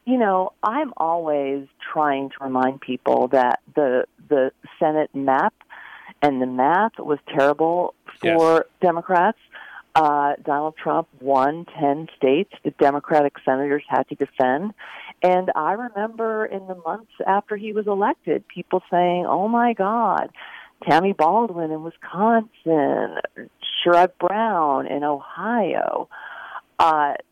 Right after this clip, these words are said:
Speaker 1: they, these people could go down. Bob Casey in Pennsylvania, these states that he unexpectedly won, they were all in trouble. They won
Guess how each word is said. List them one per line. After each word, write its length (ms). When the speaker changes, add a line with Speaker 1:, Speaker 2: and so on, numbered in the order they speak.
Speaker 1:
they, 160
these 220
people 340
could 300
go 220
down. 360
Bob 240
Casey 520
in 100
Pennsylvania, 720
these 260
states 320
that 140
he 320
unexpectedly 760
won, 340
they 160
were 160
all 160
in 100
trouble. 440
They 220
won 500